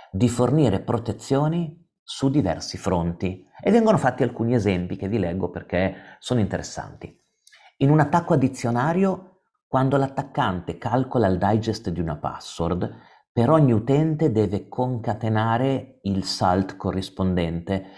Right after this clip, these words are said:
che sarà valido soltanto per quel singolo utente. Quindi il numero di applicazioni della funzione di hash che l'attaccante dovrà effettuare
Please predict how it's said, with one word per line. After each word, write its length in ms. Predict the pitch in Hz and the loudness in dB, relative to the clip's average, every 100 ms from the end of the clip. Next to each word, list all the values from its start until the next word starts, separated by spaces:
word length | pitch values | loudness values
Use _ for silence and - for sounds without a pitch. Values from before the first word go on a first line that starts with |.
| - | -12
che 120 | - 104 | -6 -2
sarà 260 | 117 131 | 0 2
valido 340 | 110 92 92 98 | 2 2 0 0
soltanto 640 | - 110 110 82 87 104 | -2 -2 -2 -4 -4 -6
per 160 | 95 | -6
quel 160 | - 87 | -4 -4
singolo 400 | - 87 85 85 | -4 -4 -2 -4
utente. 720 | 82 107 87 76 76 - _ - - - _ | 0 0 0 -4 -10 -12 _ -20 -20 -20 _
Quindi 680 | - 135 110 90 76 - _ _ _ _ _ | 2 4 4 2 -2 -8 _ _ _ _ _
il 120 | 107 | 2
numero 260 | 117 143 143 | 6 6 6
di 120 | 120 | 4
applicazioni 640 | 117 110 107 110 - 123 135 | 2 -2 -6 -8 -2 0 2
della 180 | 107 98 | 0 -2
funzione 460 | 104 95 117 113 | -6 -6 -2 -2
di 140 | 101 101 | 0 0
hash 340 | 110 90 - | -2 -2 -6
che 140 | - | -4
l'attaccante 580 | 87 - 92 - 104 113 | -4 -4 -8 -4 -2 -2
dovrà 220 | 92 87 | -2 -2
effettuare 800 | 90 - - - 101 87 80 76 | -2 -6 -6 0 0 0 -4 -8